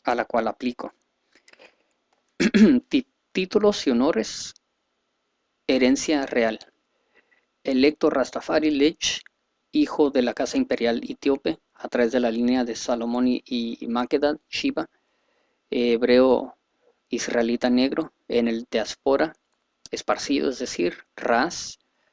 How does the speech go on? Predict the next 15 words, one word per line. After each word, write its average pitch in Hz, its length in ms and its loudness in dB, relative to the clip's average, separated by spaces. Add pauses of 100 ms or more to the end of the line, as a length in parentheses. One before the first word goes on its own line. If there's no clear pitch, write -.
(540)
cabeza 123 420 0
sobre 123 640 -2
el 113 180 -2
pueblo, 131 500 2 (520)
actuando 135 640 0 (300)
como, 113 680 0 (300)
como, 113 680 -4 (1400)
eh, 117 340 -2
como, 117 640 -2
pues, - 280 -2
am, 110 300 -4 (200)
gobernador, 117 880 0
como 110 800 -6 (600)
regla, 139 600 2 (1160)
espiri-, 120 560 0